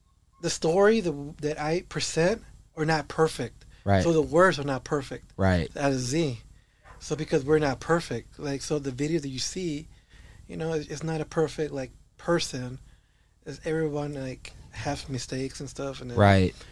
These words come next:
Speaker 1: and a story film also because that page is only video. If you notice, I only have video on that page.
Speaker 2: Right.
Speaker 1: Like, I got no photos. And if I do post a flyer,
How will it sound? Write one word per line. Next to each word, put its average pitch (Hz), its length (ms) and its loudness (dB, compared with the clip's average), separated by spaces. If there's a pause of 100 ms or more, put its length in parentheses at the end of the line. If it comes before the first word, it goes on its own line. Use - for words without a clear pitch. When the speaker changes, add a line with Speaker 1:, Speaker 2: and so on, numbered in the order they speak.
(520)
Speaker 1:
and 165 440 0 (180)
a 156 40 -8
story 196 340 4
film 190 180 -2
also 185 180 0
because 160 460 2 (400)
that 175 220 4
page 175 260 2
is 175 100 0
only 151 220 0
video. 123 400 0
If 131 120 -4
you 135 60 -2
notice, 170 420 0 (440)
I 170 60 2
only 180 120 6
have 170 140 6
video 139 220 2
on 123 80 -2
that 117 120 -4
page. - 380 -10
Speaker 2:
Right. 95 280 8
Speaker 1:
Like, - 100 -2
I 170 40 4
got 202 140 6
no 190 100 4
photos. 165 480 0 (840)
And 170 140 2
if 175 140 4
I 160 80 4
do 170 160 -2
post 185 280 -2
a 156 40 0
flyer, 185 580 0